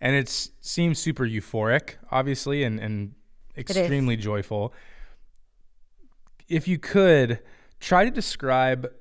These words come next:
Speaker 1: what it's like to having not had your husband home for months in a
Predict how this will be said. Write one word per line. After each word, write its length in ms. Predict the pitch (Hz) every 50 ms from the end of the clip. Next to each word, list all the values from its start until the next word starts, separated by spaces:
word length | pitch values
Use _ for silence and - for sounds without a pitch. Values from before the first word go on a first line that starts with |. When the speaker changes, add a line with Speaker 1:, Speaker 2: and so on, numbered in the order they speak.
| - - -
Speaker 1:
what 420 | - 131 120 120 117 120 131 139 143
it's 240 | 143 139 - -
like 540 | - 113 110 107 104 104 101 - - - - - - - - -
to 540 | - - 113 110 107 107 107 101 101 90 - - - - - -
having 460 | - - - 131 127 120 120 113 113 110
not 300 | 110 117 120 127 - - - - - - - - - - - - - - - - -
had 360 | 139 - - 123 120 117 110
your 100 | 117 104
husband 380 | 92 117 117 110 101 110 107 104
home 340 | 92 107 107 107 101 101
for 500 | 101 - - 101 98 98 95 95 95 - - - - - - - - - - _ - - - - -
months 680 | 120 110 110 117 120 113 101 90 80 - - - - - - - - -
in 160 | - 123 120
a 160 | 117 113 110